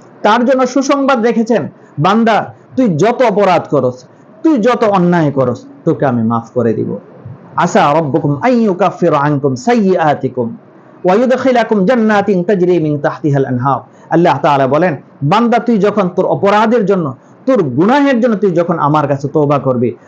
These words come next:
তোর পিছনের যত গুনাহ আছে, সকল গুনাহকে আমি maaf করে দিয়ে তোকে আমি জান্নাত দিয়ে দিব।" এই জন্য কোরআনে কারীমের অন্য আয়াতের মধ্যে আল্লাহ তাআলা বলেন, "ইন্নাল্লাহা ইয়াগফিরুদ দুনুবা জামিআ।" বান্দা, তোমার সকল গুনাহকে আমি maaf করে দিব। maaf করে দেওয়া,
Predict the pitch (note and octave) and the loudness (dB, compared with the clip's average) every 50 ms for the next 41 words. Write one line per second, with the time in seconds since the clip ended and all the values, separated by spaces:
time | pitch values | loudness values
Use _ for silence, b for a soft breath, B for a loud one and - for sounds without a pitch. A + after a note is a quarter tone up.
0 | B B - - G3+ F3+ - - - D4+ D#4+ D4+ D#4+ D#4 D4 C4+ G#3+ F#3+ A3 G#3+ | B B -2 0 0 0 0 0 0 0 0 2 0 0 0 0 0 0 0 0
1 | A3 G3+ E3+ F3+ F3 E3 D#3 D3 C#3 - D3+ B2+ - - - - - - A#3 A#3+ | 0 0 0 2 2 2 2 0 0 -2 -4 -4 -6 -8 -20 -10 -4 -2 0 0
2 | A#3 B3 A#3 F#3+ D#3+ C#3+ F#3 G#3+ A#3 A#3 A3+ A#3 G#3+ F#3 F3+ E3 D3+ D#3+ E3 E3+ | 2 2 0 2 2 2 2 2 2 0 0 0 0 0 0 0 2 2 0 0
3 | - - F3 D#3+ D3+ D3 C#3+ C#3 C#3 C#3+ C3+ C#3 D3 B2+ B2+ B2+ A2+ C3+ B2 A#2 | 0 0 0 0 2 2 0 0 0 -2 -2 0 0 0 0 -2 -2 -2 -2 -2
4 | A#2+ B2 A#2+ G#2 G2+ A#2+ A#2+ A#2 A#2+ A#2+ - - - - - - - - - - | 0 -2 -2 -4 -4 -6 -6 -6 -8 -10 -12 -14 -16 -20 -20 -20 -20 -20 -20 -20
5 | - - - - - - - - - - - - C3 - - - - - - - | -20 -20 -20 -20 -20 -20 -20 -20 -20 -20 -20 -20 -20 -20 -20 -20 -20 -20 -20 -18
6 | - - - - - - - - - - C3 A2+ C#3+ C#3 C3 - - C#3+ - C#3+ | -18 -18 -16 -16 -14 -14 -12 -10 -6 -2 0 2 2 2 0 0 0 -2 0 2
7 | D3 D#3 C#3+ D3 D3+ C#3+ C#3+ C3+ C3 B2+ - D#3 D#3 E3 F3 G3+ G#3+ G#3+ G#3 G#3 | 2 2 2 2 2 2 2 2 0 -2 0 0 0 2 2 2 2 0 0 0
8 | G3+ F3+ D#3+ C#3 D3 C#3+ C#3+ C#3 C3 A#2+ - D3 C3+ C3 C3 B2+ B2 A#2+ - G3+ | 0 0 0 0 0 0 2 0 0 -2 -2 0 0 0 0 0 -2 -2 -2 0
9 | G#3+ G#3 F#3+ E3 D3 C#3+ D3+ D3 C3+ C3 C3 B2+ B2 A#2+ - C#3 C3 C3 A2+ G#2+ | 0 2 2 0 0 0 0 0 0 0 0 -2 -2 -2 -2 -2 -2 -2 -2 0
10 | C#3+ F3 F#3 D#3+ D3 C3+ C3+ B2+ A#2 C#3 B2+ C3 C3 B2 A2+ A2+ A2+ A2+ B B | 0 0 2 2 2 0 0 0 0 -2 0 0 -2 -2 -2 -4 -6 -8 B B
11 | B B - D#3 D#3 D3+ C#3+ C#3 C3 - C#3 C3+ A#2+ A#2+ - - G#3+ G#3+ - A#3 | B B -4 -2 0 0 0 0 0 0 0 -2 -2 -2 -2 -4 -4 -2 0 0
12 | G#3 D#3+ C3 A#2+ A2 C#3 D#3+ G#3 A#3 - G3+ D3 B2+ B2 A#2+ A#2+ A#2 A#2 - - | 0 0 0 -2 0 0 2 0 0 0 0 -2 -2 -2 -2 -4 -6 -8 -8 -8
13 | B2 A#2+ A#2 A2 G#2+ - - - - - - - - - - G4+ F#4+ - - - | -8 -6 -6 -8 -12 -14 -18 -20 -20 -20 -20 -20 -20 -16 -16 -16 -16 -16 -16 -12
14 | - A4 G#4+ - - - - C3 D3+ F#3+ A3+ A3+ - - G3 D#3+ D3 C3 C3 B2 | -10 -10 -10 -10 -8 -2 0 2 4 4 2 0 0 0 0 2 2 2 0 0
15 | A#2+ A2 - | 0 -2 -4